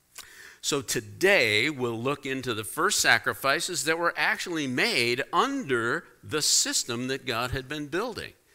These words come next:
Up until now, you know, we always think about the temple worship and the sacrifices. Up until this point in history, there were no temple,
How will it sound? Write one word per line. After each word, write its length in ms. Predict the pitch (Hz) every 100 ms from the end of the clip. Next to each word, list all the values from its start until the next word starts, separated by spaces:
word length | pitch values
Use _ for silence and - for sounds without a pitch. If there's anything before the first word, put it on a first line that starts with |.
| _ _ _ _ _ -
Up 180 | 185 196
until 280 | 170 156
now, 420 | 131 147 226 127 165
you 100 | 135
know, 80 |
we 200 | 110 139
always 340 | 156 135 185 -
think 260 | 127 135
about 340 | 113 98 98 - - - - -
the 420 | - 98 90 87 - 64 - _ -
temple 380 | - 143 - 107
worship 520 | 120 190 202 113 113
and 160 | 104 98
the 60 |
sacrifices. 960 | 87 127 170 226 - 87 87 - 147 - _ _ _
Up 160 | 151 -
until 300 | 220 - 123
this 200 | 120 220
point 380 | - 175 175 175
in 140 | 127
history, 600 | 135 240 - 110 101 123 - _ _ _ _ _ _
there 180 | 147 208
were 180 | 170 240
no 200 | 123 98
temple, 600 | - 123 117 104 120